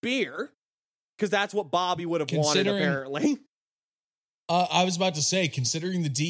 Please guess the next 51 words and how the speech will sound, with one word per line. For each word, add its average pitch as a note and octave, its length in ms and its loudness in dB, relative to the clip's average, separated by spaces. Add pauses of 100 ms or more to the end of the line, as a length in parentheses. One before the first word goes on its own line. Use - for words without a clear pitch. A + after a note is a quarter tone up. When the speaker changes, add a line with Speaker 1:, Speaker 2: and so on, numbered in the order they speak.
Speaker 2:
U C#3+ 100 2
I, D#3 240 2
this C#3+ 180 0
sounds D3+ 240 0
very D3 380 0
effective. C#3 600 -2 (440)
Speaker 1:
Well, F#3 280 2 (120)
I F3+ 160 0
mean, E3+ 260 -2 (300)
and F3+ 340 -2
they G3 140 2
apparently C#4+ 420 -2
won F3 460 0
for D3 240 -2
a C#3 40 -2
little D#3 240 0
bit C3 200 -4
after B2+ 320 -8
this, B2+ 180 -6
but C3 220 -8
then C#3 160 -4
they, C3+ 260 -4
they C#3+ 100 -4
got C#3 220 -6
trounced. - 720 -14 (680)
Uh, C#3 200 -4
or F3 260 0
no, F#3 220 0
they D#3+ 160 -2
didn't F3 180 -2
get D3+ 160 -6
trounced. D3 420 -8 (540)
They, D#3+ 120 0
they F#3 200 -4
apparently C4 360 -2
won G3 280 0
for F3 140 -4
a D#3 60 0
little D3 220 0
bit, C3+ 300 -4
but C3+ 240 -4 (300)
they, D3+ 400 -2
they C#3 140 -6
fucked - 360 -4
up D#3 180 -2
on C#3+ 140 -6
Thanksgiving, C3 500 -6
apparently. B2+ 460 -10
They C3+ 180 -6
had C#3+ 220 -2
it, C#3 180 -4